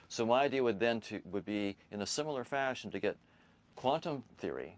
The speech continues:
quantum theory and relativity coming out as a special case of the conscious dynamics,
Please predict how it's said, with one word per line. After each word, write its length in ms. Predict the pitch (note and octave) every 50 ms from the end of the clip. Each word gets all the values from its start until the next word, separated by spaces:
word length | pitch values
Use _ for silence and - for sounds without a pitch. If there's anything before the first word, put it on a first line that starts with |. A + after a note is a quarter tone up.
| _
quantum 540 | - - A#2 A#2 A#2 - A#2+ G#2+ G#2+ G#2+ G#2 - - -
theory 220 | - G2 G#2 G#2 F#2+
and 100 | F#2 F2+
relativity 400 | G2 G2+ G2 - B2+ - B2 A2
coming 300 | - - A#2 G#2+ G#2 G2
out 180 | G2 G2 F2+
as 140 | - G2 F2
a 60 | F#2
special 320 | - - - C3+ B2 - A2
case 320 | - - A2+ G#2+ G#2 -
of 180 | - G2 F#2 -
the 280 | F#2 F#2+ F2+ F2+ F2 E2+ - _ _ _
conscious 400 | - - B2+ D3+ F3 - C#3+ B2
dynamics, 460 | - A2 G2 F#2+ F#2 F#2 F#2 G2 -